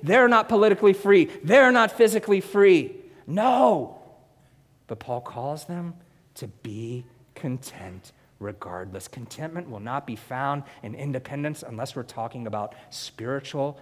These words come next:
independence from this world that is a spiritual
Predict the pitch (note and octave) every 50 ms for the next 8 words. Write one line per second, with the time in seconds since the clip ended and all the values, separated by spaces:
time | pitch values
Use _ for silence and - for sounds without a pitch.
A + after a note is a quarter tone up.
0 | _ _ _ - A2 - - - - - - A#2+ A#2+ A#2+ A#2+ C3 B2 B2 - -
1 | _ _ _ _ _ A2+ A2+ B2 B2+ B2 B2+ B2+ - - - B2 B2 B2+ B2+ C3+
2 | B2+ B2+ - - - - G#2 G2 F#2 - G2+ - - - - - A2+ A#2 A#2+ A#2+
3 | - - C3 A#2+ A#2+ B2 B2